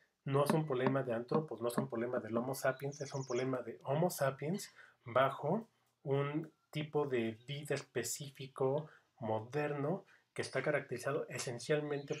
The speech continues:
por una co-, un, por un sobreacoplamiento con algunos tipos de tecnología. Y entonces generamos un marco teórico general para hablar de, de cómo, eh, eh, los seres vivos evolucionan no solamente a través de procesos de selección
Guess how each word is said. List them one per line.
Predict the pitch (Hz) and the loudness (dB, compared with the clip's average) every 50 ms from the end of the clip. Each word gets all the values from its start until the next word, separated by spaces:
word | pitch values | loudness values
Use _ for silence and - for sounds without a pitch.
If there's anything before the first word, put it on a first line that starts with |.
| - | -2
por | - 120 117 | -2 0 0
una | 127 131 135 | 2 0 0
co-, | 131 - - - _ - | -2 -2 -10 -12 _ -6
un, | 135 131 135 | -6 -6 -6
por | - - - 127 | -4 -4 -2 0
un | 139 135 | 0 -2
sobreacoplamiento | 139 - 143 135 131 120 113 104 - - - - - 123 127 139 143 139 - 151 151 | 0 -2 -2 0 2 2 2 0 0 -4 -6 -2 0 0 2 2 -2 -2 -4 -4 -2
con | - 117 110 | 0 -2 0
algunos | 110 113 131 131 131 - - | 0 -2 0 -2 -2 -2 -4
tipos | - - - 123 | -12 -8 -6 -6
de | 113 107 | -6 -6
tecnología. | - 104 - 104 104 101 98 - - 90 - - _ _ _ _ _ - - - - - - - _ | -8 -8 -6 -6 -6 -6 -6 -8 -10 -12 -12 -12 _ _ _ _ _ -20 -18 -18 -18 -18 -20 -6 _
Y | 151 | 0
entonces | 135 - 160 151 151 - | 2 4 4 4 4 4
generamos | 143 135 135 147 151 151 151 143 - - | 2 4 6 6 6 4 2 0 0 0
un | 131 127 | 0 0
marco | 127 123 - - - | 0 0 -2 -6 -2
teórico | - 120 117 117 - | -2 -2 0 0 -4
general | 113 - - 107 113 113 120 127 131 - | -6 -6 -4 -4 -2 0 0 0 0 0
para | - 110 104 - | -2 -4 -4 -4
hablar | - 117 123 120 120 - - - - - - _ | -2 0 0 0 0 -4 -6 -16 -20 -20 -14 _
de, | - 120 110 104 101 104 101 - _ _ _ _ - _ | -2 -2 -2 0 0 -4 -6 -8 _ _ _ _ -20 _
de | - - 117 110 - | -2 0 0 0 8
cómo, | - 156 151 143 147 143 143 139 143 147 - - - | 8 10 10 10 8 4 4 4 4 2 0 -2 -4
eh, | - 120 110 110 110 110 107 107 110 110 107 107 - - - _ _ _ | -2 0 0 2 2 0 0 -2 -2 -4 -4 -6 -10 -18 -20 _ _ _
eh, | 160 123 | -6 -4
los | 107 107 107 - | -2 -2 -2 0
seres | - 135 127 127 120 | 0 2 2 2 0
vivos | 123 135 135 131 - - 123 | 0 -2 0 0 0 0 -2
evolucionan | 107 110 107 104 107 - - 127 127 | -2 -2 -4 -4 -4 -2 0 0 2
no | 127 123 | 2 0
solamente | - - 135 123 123 120 123 123 123 - 123 | 2 4 2 4 4 4 4 2 4 0 -2
a | |
través | - - 110 110 107 127 127 127 131 127 | 0 0 -2 0 2 4 4 4 4 4
de | - 110 | 0 -4
procesos | - - 101 - - 120 - - 123 - | -4 -6 -10 -4 -4 -4 -2 -2 -4 -4
de | 107 | -6
selección | - - - 107 104 - - - - 135 127 127 131 135 - | -6 -4 -4 -4 -4 -4 -4 -2 0 2 2 2 0 -2 -6